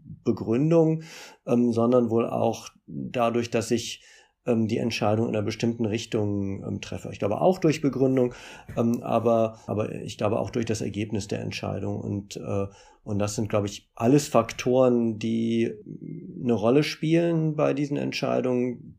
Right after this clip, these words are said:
in unterschiedlichen, ähm, Schwerpunkten und wahrscheinlich auch situationsabhängig.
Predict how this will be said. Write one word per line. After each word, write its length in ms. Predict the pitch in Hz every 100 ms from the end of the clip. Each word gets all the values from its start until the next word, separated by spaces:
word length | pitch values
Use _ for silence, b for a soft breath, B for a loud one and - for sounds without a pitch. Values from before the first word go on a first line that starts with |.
| -
in 360 | - 151 139
unterschiedlichen, 920 | 139 123 123 117 120 123 - 113 110 107 B B B _
ähm, 220 | - 101 98
Schwerpunkten 920 | - 113 143 - 143 139 139 127 120
und 160 | 107
wahrscheinlich 380 | 110 113 107 117
auch 80 | 104
situationsabhängig. 1300 | 110 - 110 - 110 117 139 131 - 123 123 123